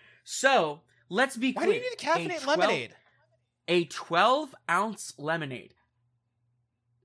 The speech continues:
Speaker 1: Let's, and let's be clear, no one is drinking a twelve ounce lemonade.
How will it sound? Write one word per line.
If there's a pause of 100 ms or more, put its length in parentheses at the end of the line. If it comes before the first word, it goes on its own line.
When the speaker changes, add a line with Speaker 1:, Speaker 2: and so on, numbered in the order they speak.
(180)
Speaker 1:
Let's, (160)
and
let's
be
clear, (120)
no
one
is
drinking
a
twelve
ounce
lemonade.